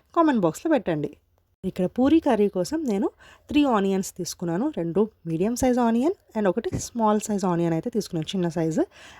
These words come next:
అలాగే ఆరు పచ్చిమిరపకాయలని తీసుకుంటున్నాను. ఎందుకంటే ఈ కర్రీలో మనం కారం అనేది అస్సలు యాడ్ చేయం కాబట్టి చిల్లీస్తోనే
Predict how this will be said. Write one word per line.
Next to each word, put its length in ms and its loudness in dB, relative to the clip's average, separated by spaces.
అలాగే 420 2
ఆరు 220 2
పచ్చిమిరపకాయలని 680 -2
తీసుకుంటున్నాను. 580 -6
ఎందుకంటే 400 0
ఈ 80 -2
కర్రీలో 400 2
మనం 220 0
కారం 320 -2
అనేది 180 2
అస్సలు 300 0
యాడ్ 280 -2
చేయం 140 -2
కాబట్టి 380 -4
చిల్లీస్తోనే 760 -2